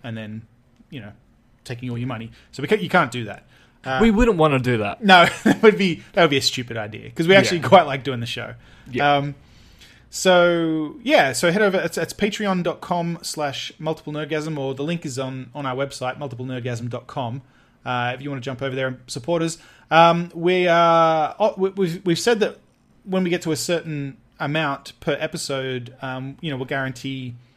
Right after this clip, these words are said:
Speaker 1: to do certain things like segments, um, like more segments for, for the more money people are willing to donate per episode, because those things kinda take time,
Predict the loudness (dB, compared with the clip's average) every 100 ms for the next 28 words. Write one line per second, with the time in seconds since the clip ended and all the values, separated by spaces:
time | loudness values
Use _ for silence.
0 | _ -12 -6 -6 -6 -8 -8 -8 -8 -4
1 | -4 -4 -6 -8 -12 -16 _ _ _ -8
2 | -6 -4 -6 -8 -12 -16 _ _ _ _
3 | _ _ -10 -10 -6 -6 -6 -6 -6 -6
4 | -8 -10 -12 -14 _ _ _ _ -10 -10
5 | -10 -16 -20 -12 -10 -6 -6 -6 -8 _
6 | _ _ _ _ _ -10 -8 -6 -8 -8
7 | -8 -8 -8 -8 -8 -8 -8 -4 -4 -2
8 | -2 -4 -20 0 2 2 -2 -4 -4 -4
9 | -8 -12 _ _ _ _ _ _ _ -14
10 | -6 -6 -6 -8 -12